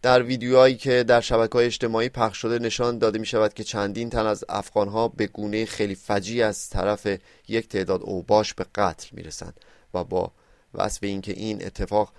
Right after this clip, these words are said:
ساعت‌ها ادامه پیدا کرده ولی هیچ پلیسی جلوی این زد و خورد را نگرفته، تا اینکه ساعت چهار همان روز به آمدن، اه، پلیس به اونجا مراجعه می‌کنه ولی هیچ کار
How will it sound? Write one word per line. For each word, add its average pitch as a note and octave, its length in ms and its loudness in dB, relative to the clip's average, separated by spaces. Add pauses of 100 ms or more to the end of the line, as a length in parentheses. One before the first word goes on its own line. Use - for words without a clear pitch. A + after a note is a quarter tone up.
(120)
ساعت‌ها G2+ 680 0
ادامه F2+ 300 2
پیدا F2 260 -8
کرده F#2 400 0
ولی G2+ 200 0
هیچ C3 440 -8 (320)
پلیسی A#2 460 -6
جلوی F2+ 340 -2
این F2+ 180 -6
زد E2+ 260 -6
و - 20 -12
خورد - 280 -8
را G#2+ 100 -2
نگرفته، F2+ 640 -10 (640)
تا A2+ 80 2
اینکه G2+ 200 -2
ساعت G2+ 460 0 (200)
چهار A2+ 380 2
همان F#2 400 -2
روز C#3 300 -2 (380)
به F2+ 80 -10
آمدن، F2 580 -4
اه، F2 80 -8 (1120)
پلیس G#2 340 -6
به F#2+ 300 -4
اونجا G2 300 -2
مراجعه C3+ 440 0
می‌کنه C3 320 -2
ولی F#2+ 200 0
هیچ F#2 340 -12
کار G2 460 -6